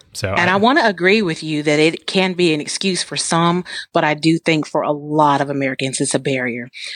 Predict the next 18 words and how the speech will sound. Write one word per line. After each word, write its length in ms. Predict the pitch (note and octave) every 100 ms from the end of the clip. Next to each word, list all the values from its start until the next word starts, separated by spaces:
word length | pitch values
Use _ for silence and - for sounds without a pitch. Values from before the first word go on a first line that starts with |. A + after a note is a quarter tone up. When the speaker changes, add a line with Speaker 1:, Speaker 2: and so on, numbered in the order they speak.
| B3 -
Speaker 2:
Um, 180 | D3 C#3+
when 140 | C#3+
you, 240 | E3 D#3+ -
after 240 | D3+ -
you 200 | E3 F#3 - D#3
go 120 | E3+
ahead 240 | E3+ F3 D#3+
and 120 | C#3+
pay 200 | E3+ E3
that 200 | E3 D3+
fee, 380 | - G3+ F3 C#3+
and 80 | C#3+
let's 200 | D3+ F3+
remember 340 | F#3 A3+ G3
that 160 | E3+ D#3
over 240 | F3 G3+
the 100 | A3
years, 580 | G3 G#3+ C4 C#3+ C#3+